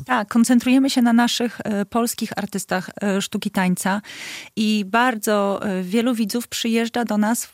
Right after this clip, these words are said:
z całej Polski w zasadzie. W tym roku mamy wyjątkową sytuację, ponieważ do Białegostoku przyjedzie, em, no,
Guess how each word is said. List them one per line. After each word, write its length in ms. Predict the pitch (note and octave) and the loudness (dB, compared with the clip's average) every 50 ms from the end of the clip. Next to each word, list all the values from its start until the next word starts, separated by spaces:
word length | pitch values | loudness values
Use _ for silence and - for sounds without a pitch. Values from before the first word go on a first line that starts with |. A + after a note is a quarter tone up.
| _ | _
z 100 | - - | -14 -8
całej 300 | - - C#4 C#4 C4+ C4 | -4 -2 0 0 0 0
Polski 500 | B3+ - G3 G3 G3 - - - - G3+ | -2 -2 -4 -4 -4 -6 -8 -10 -10 -10
w 40 | F#3+ | -6
zasadzie. 440 | F#3+ G3+ G3 - F#3 F#3+ F#3 G#3 A3 | -6 -6 -4 -4 -4 -4 -4 -4 -4
W 40 | - | 0
tym 160 | - A3+ A3 | 2 4 4
roku 260 | A3 A3 A3+ - G3 | 4 2 -2 -2 -2
mamy 260 | G3 G3 F#3+ F#3+ G3 | -2 0 0 0 -2
wyjątkową 640 | F#3+ G3+ G3+ G3 G3+ G3+ - - F#3+ F#3 F3+ F#3 G3 | -2 -2 0 0 -2 -2 -4 -6 -6 -4 -4 -4 -4
sytuację, 640 | - - F#3+ - F#3+ F3 E3+ F3+ - - F#3 F#3+ G3+ | -4 -6 -6 -6 -4 -4 -4 -6 -6 -6 -6 -6 -4
ponieważ 460 | - G#3+ G3+ G3 F#3+ F#3 F#3 G3 - - - - - - - - - - | -2 -2 -2 0 0 -2 -2 -4 -4 -8 -12 -14 -14 -14 -14 -14 -8 -2
do 140 | G#3 G#3 G3 | -2 0 2
Białegostoku 540 | G3+ G#3 G#3 G3+ G#3+ G3+ - G3+ F#3 G#3 - | 2 2 2 2 0 0 -2 -2 -4 -4 -4
przyjedzie, 400 | - - G3+ G3 F3+ G3 F#3+ F#3 | -4 -2 -2 0 2 2 2 2
em, 600 | F3 - G#3+ G3 F#3 F3+ F#3 F#3+ F#3+ F#3+ F#3 - - | 2 0 -2 -2 0 2 4 4 4 4 2 2 2
no, 160 | G3+ F#3+ - | 0 0 0